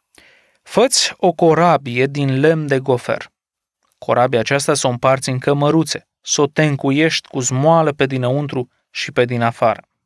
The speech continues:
Goferul este un lemn foarte rezistent. Ideea de cămăruță este aceea de compartimentare în funcție de necesități. Pentru că o cârtiță nu va avea nevoie de același spațiu ca un elefant.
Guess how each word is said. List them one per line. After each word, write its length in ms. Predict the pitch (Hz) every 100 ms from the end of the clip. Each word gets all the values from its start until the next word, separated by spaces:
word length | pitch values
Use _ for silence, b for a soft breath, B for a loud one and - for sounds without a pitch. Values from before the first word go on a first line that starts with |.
| _ _ _ _ _ _ B B B B B B B B _ -
Goferul 560 | 156 156 233 208 165 143 B B
este 240 | 175 -
un 80 | 160
lemn 260 | 156 156 147
foarte 400 | - 147 135 110
rezistent. 580 | 104 117 120 101 95 _ _ _ _ _ _ _
Ideea 340 | - 139 131 131
de 140 | 127
cămăruță 640 | 120 127 120 113 139 165 117
este 200 | - 117
aceea 220 | - 135
de 140 | 127
compartimentare 1120 | 117 139 135 131 127 131 120 113 143 156 131
în 80 | 113
funcție 320 | - 143 139
de 120 | 131
necesități. 680 | 127 127 143 135 160 156 - - _ _ B B B B B B B
Pentru 240 | 175 175 165
că 100 | 185
o 140 | 147
cârtiță 580 | - 170 160 151 139 135
nu 180 | 143 175
va 120 | 131
avea 200 | 110 120
nevoie 340 | 120 127 139
de 60 | 120
același 360 | - 117 117
spațiu 400 | - - 117 -
ca 140 | - 113
un 120 | 120
elefant. 560 | 135 156 185 143 -